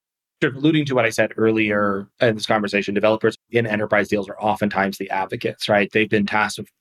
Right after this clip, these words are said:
evaluating or figuring out whether a solution is right, or maybe they're the first one to find this and go,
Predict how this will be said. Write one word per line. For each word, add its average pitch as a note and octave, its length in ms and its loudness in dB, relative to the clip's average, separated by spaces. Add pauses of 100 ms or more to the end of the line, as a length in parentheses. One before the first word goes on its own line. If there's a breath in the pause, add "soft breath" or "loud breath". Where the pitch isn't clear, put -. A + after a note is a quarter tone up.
evaluating G#2 760 0
or G2 80 -10
figuring G2+ 380 0
out G2 180 -4
whether G2 240 0
a F2+ 40 -6
solution F#2+ 340 -6
is A2+ 160 -6
right, C#3 280 2 (380)
or F#3 160 2
maybe D3+ 260 -2
they're C3 140 2
the A2 100 -4
first - 300 -2
one A2 140 -2
to G#2 60 -8
find D3+ 300 0
this A2 140 -6
and A2 80 -8
go, G#2 80 -6